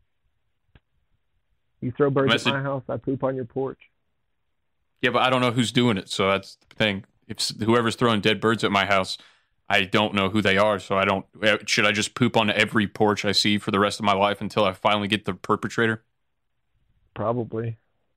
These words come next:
Speaker 2: Yeah, that's probably the only, only way to do it.
Speaker 1: It's the only logical way to do it.
Speaker 2: Yeah.
Speaker 1: All right, well, when I see a poop on my porch, I'll know it was you.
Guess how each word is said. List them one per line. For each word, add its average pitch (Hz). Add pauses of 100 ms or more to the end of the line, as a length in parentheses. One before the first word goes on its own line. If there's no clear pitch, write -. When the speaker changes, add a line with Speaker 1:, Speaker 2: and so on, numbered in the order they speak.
(120)
Speaker 2:
Yeah, 101
that's 98
probably 98
the 98
only, 98 (420)
only 101
way 98
to 95
do 98
it. - (680)
Speaker 1:
It's 127
the 143
only 135
logical 123
way 123
to 131
do 131
it. - (680)
Speaker 2:
Yeah. 98 (1400)
Speaker 1:
All 151
right, 143
well, 131
when 139
I 131
see 156
a 151
poop 147
on 147
my 147
porch, 131
I'll 127
know 131
it -
was 147
you. 131